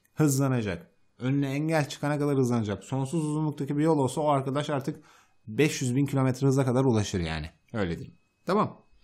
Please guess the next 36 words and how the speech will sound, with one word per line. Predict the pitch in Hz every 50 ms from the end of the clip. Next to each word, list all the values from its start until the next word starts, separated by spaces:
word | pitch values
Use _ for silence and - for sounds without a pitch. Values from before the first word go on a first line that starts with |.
| - - - - -
Bunlar | 135 156 180 185 185 180
pek | 190 170 175 -
günlük | 151 147 165 170 170
hayatta | 156 151 143 - - 170
karşılaşamayacağın | 165 156 143 135 135 - 143 143 143 135 - 143 147 151 151 127 120 113 101 101
örnekler. | 98 95 95 95 90 - - 95 95 92
Burası | 110 113 110 - 127 123
birazcık | 120 120 117 113 120 117 -
o | 117
yüzden | 117 110 123 123 123
kafaları | - 113 104 113 117 120 117 117
karıştırabiliyor. | - 123 110 - - - 117 120 120 131 151 160 156 170 202 202 - - - - - _ _ -
Bu | 139
şekilde | 131 - 117 - 123 123 123
örneklemeye | 117 113 113 110 - - 107 120 151 170 170
çalıştım. | - 120 104 98 - - - 87 - - - - - - - - - _ _ _ _ _ _ -
Gel | 202 190 185 170
şimdi | 175 156 143 151 165 156
diğer | 156 160 160 151 135
taraftan | - 131 117 113 - - 151 151
şu | 139 - - 139 135
on, | 135 113 104 135 127 127
on | 127 127 120 117 104 101 104 104 - - - - - _ _ _ _ _ _ _ _ _ -
birinci | 117 - - 110 123 110 110 110 107 101 120
sorularla | 117 - 135 127 117 104 101 95 92 95 95
da | 110 123 123
biraz | 120 113 113 110 113
da | 107
şurada | - - 110 110 95
halat | 107 110 113 113 - 120
olayı | 107 107 104 101 92
var. | 104 123 - -
Onunla | 127 120 113 110 104 98 95
ilgili | 90 90 85 98 95 98
seninle | - 123 117 101 90 87 92
bir | 117 127 -